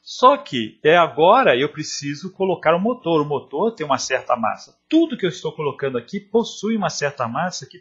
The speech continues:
tem que ser respeitada, né? Por isso que cada um desses itens eu tenho material associado a ele, né? E quanto mais leve, melhor, né? Tá vendo? Papel, papelão aqui, né? Ele coloca uma gramatura, mas é a mesma coisa que papelão.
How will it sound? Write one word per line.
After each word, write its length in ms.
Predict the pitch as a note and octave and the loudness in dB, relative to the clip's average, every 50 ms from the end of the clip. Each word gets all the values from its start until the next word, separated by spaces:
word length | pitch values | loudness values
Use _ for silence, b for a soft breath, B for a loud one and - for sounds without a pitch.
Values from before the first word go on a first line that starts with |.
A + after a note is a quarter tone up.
| _ _ - | _ _ -4
tem 160 | - G3 G3 | -2 -2 -2
que 80 | F#3+ - | -2 -6
ser 140 | - F#3 | -8 -8
respeitada, 720 | D#3+ F3 F3 - - F#3+ F#3+ F#3+ - C3+ C3 A#2+ A2 A2 A2+ | -8 -8 -10 -10 -8 -10 -8 -4 -2 0 0 0 -2 -6 -10
né? 200 | B2+ C#3+ D#3 D3 _ b b b b b b b b - | -10 -10 -12 -14 _ b b b b b b b b -6
Por 160 | D#3 D#3 D#3 | -4 -2 -2
isso 220 | F#3+ G#3+ G#3 - | -2 -2 -4 -6
que 100 | - D#3 | -10 -12
cada 420 | D3+ - - - G3 G#3 F#3+ E3 E3+ | -12 -10 -4 0 0 0 0 -2 -4
um 80 | E3 D3+ | -4 -4
desses 380 | C3 C3 - - B2 A#2 B2+ | -8 -8 -10 -10 -12 -12 -8
itens 540 | C3+ F#3 G#3 G3+ - A#2+ A2 G#2+ - - _ _ _ _ _ _ - | -6 -6 -6 -6 -6 -10 -10 -10 -12 -16 _ _ _ _ _ _ -4
eu 100 | F3+ F3+ | -4 -4
tenho 300 | F3+ - - D3 D#3+ E3 | -2 0 -2 -2 -2 0
material 560 | E3 F3 F3 F3 - D#3+ D#3 D3 C#3+ C#3 C#3 | 0 -2 -2 0 -2 -2 0 2 4 6 6
associado 640 | C#3+ C#3 - - D3 - - - D3 D3 D3 D3 D#3+ | 4 2 0 -6 -6 -4 -2 0 2 2 2 2 2
a 80 | E3+ D#3+ | 0 2
ele, 360 | C#3 C#3 C3 A#2+ A2 G#2 G#2 _ _ _ _ _ _ _ _ _ _ _ _ _ _ _ _ _ _ _ - | 2 0 0 -2 -4 -10 _ _ _ _ _ _ _ _ _ _ _ _ _ _ _ _ _ _ _ _ -18
né? 180 | A#2+ A#2 A#2+ _ b b b b b b b - | -16 -16 -16 _ b b b b b b b -14
E 80 | F3 F3 | -14 -12
quanto 360 | - - F#3+ G3+ G3+ G3 F#3+ | -4 2 2 2 2 2 -2
mais 340 | F3 F3 G3 G3+ G3 E3 C#3 | 0 4 4 4 4 2 0
leve, 680 | C#3+ D3+ D#3+ G3+ A3 A3+ F#3+ C#3 A2+ A2+ G#2+ G#2 A2 - _ _ _ _ _ _ _ - | 2 4 6 6 6 4 2 -2 -4 -8 -8 -8 -10 -18 _ _ _ _ _ _ _ 0
melhor, 480 | D3 F3 F#3+ F#3 D#3 D3+ D3+ D3 C3+ | 2 2 4 6 8 8 6 6 4
né? 240 | B2 C#3+ E3 F3 E3 _ _ | -2 -8 -10 -10 -12 _ _
Tá 60 | A2+ | -10
vendo? 300 | G#2+ D3 D#3 C3+ A2+ G#2 | -6 -6 -4 -4 -6 -8
Papel, 560 | - - - A2+ - - - C3 D3 D3+ C3+ | -6 -2 -2 -2 -2 0 2 4 4 4 4
papelão 600 | B2 - A2+ A2 - A2+ A2 A2 B2 C#3 D3+ C#3 A#2 | 2 0 -4 -2 -2 -2 2 4 4 4 4 2 -2
aqui, 280 | A2 - - D#3 D#3 | -4 -6 -10 -12 -10
né? 440 | C#3 C3+ C3+ C3 B2 A2+ G#2+ G#2 A2+ A2+ | -10 -10 -10 -10 -12 -12 -14 -16 -18 _
Ele 100 | A2+ A#2+ | -20 -14
coloca 460 | - C3+ C3 A#2 A2+ A#2 A#2+ - B2 | -6 -6 -4 -2 0 -2 -2 -4 -6
uma 120 | B2 A#2 | -8 -6
gramatura, 640 | A2 A2+ A#2 A2+ A2+ A2 G#2+ - - A#2+ C#3 C#3+ D3 | -4 -4 -4 -4 -4 -6 -8 -8 -14 -12 -10 -8 -8
mas 200 | D3+ D3+ C#3 C#3 | -8 -8 -8 -8
é 20 | |
a 40 | C#3+ | -10
mesma 260 | C#3 C3+ - - C3+ | -10 -12 -18 -18 -18
coisa 240 | B2 - C3 B2 B2+ | -16 -12 -14 -14 -14
que 100 | - _ | -14 _
papelão. 640 | _ - C3 A#2 - C3+ A#2+ A2 A2 A2 G#2+ G#2+ | _ -12 -12 -10 -8 -8 -6 -6 -6 -8 -10 -14